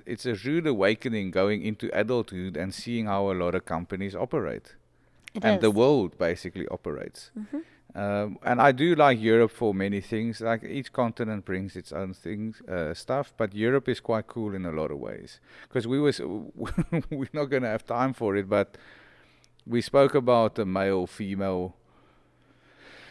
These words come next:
Speaker 1: gender in-, inequality and all of that, and there is an element of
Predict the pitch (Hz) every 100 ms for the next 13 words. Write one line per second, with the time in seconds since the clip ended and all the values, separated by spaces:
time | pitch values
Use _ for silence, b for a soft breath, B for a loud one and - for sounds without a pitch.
0 | B B B 101 117 113 113 117 107 107
1 | 117 117 107 127 113 110 - 113 104 101
2 | 101 B - 107 101 113 120 107 101 113
3 | 120 110 95 95 - B B B B B
4 | B B _ _ _ - - 117 123 143
5 | 143 147 - 139 160 185 185 - 147 131